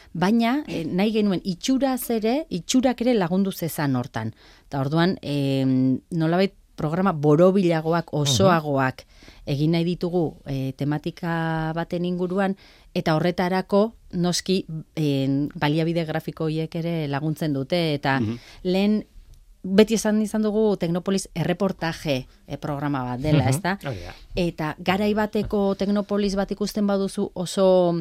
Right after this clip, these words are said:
Speaker 1: hasita buka ziren, ez da? Orain erreportaje bat,
Speaker 3: Da.
Speaker 1: orain beste erreportaje edo ataltxo labur bat, orain beste erreportaje
Speaker 3: Oso
Speaker 1: bat, hasita buka.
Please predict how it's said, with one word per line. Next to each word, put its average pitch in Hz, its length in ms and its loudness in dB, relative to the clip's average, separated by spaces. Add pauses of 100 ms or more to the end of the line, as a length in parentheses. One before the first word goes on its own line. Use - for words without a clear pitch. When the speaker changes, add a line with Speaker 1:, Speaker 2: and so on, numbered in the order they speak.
(140)
Speaker 1:
hasita 196 380 2
buka 165 260 -2
ziren, 151 300 -2
ez 135 100 -4
da? - 160 -2
Orain 165 220 0
erreportaje 151 580 -4
bat, 254 240 -4
Speaker 3:
Da. - 160 -12 (160)
Speaker 1:
orain 175 240 -4
beste 190 200 0
erreportaje 180 520 -4
edo 165 260 0
ataltxo 170 640 2
labur 156 380 0
bat, 277 260 -2
orain 175 200 -2
beste 160 200 -6
erreportaje 160 480 -4
Speaker 3:
Oso 123 160 4
Speaker 1:
bat, 110 100 4
hasita - 280 2
buka. 120 100 4